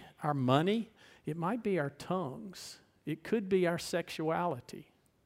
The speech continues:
Or it could just be the demand of us to have life our own way. That has been my struggle my entire life. My wife made a comment when she read over this.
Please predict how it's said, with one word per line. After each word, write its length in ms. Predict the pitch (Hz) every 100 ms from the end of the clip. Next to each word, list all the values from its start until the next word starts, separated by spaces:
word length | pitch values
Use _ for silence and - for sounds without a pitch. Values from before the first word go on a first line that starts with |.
| _ _ _ _ _ _ _
Or 180 | 160 170
it 140 | 180
could 460 | - 247 285 220 175
just 520 | - 202 196 - 160
be 460 | 151 151 156 156 147 - _ _ _ _ - _ _
the 140 | 131 143
demand 880 | 139 135 151 180 196 190 190 180 156 - -
of 360 | 196 143 135 -
us 540 | 151 143 147 - - -
to 140 | 143
have 400 | 117 143 143 143
life 400 | 139 139 139 135
our 200 | 156 147
own 240 | 135 135 131
way. 240 | 113 120 - _ _ _ _ _ _ _ _ _ _ _ _ - _ _ _ _ _ -
That 380 | 143 160 170 -
has 200 | 147 143
been 240 | 151 147
my 160 | 147 135
struggle 500 | - - 156 151 151
my 240 | 143 131
entire 400 | 131 - 135 135
life. 460 | 127 127 135 - - _ _ _ _ _ _ _ - - _
My 100 | 180
wife 320 | 180 196 185
made 220 | 170 143
a 40 | 143
comment 440 | - 147 147 147
when 320 | 147 135 139
she 220 | - - 147
read 280 | 151 160
over 240 | 151 156 147
this. 460 | 139 135 127 -